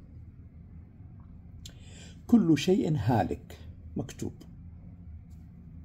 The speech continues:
كل شيء هالك. فاني.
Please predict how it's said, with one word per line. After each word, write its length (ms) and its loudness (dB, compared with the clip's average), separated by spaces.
كل 260 -2
شيء 260 -2
هالك. 460 -14
فاني. 440 -4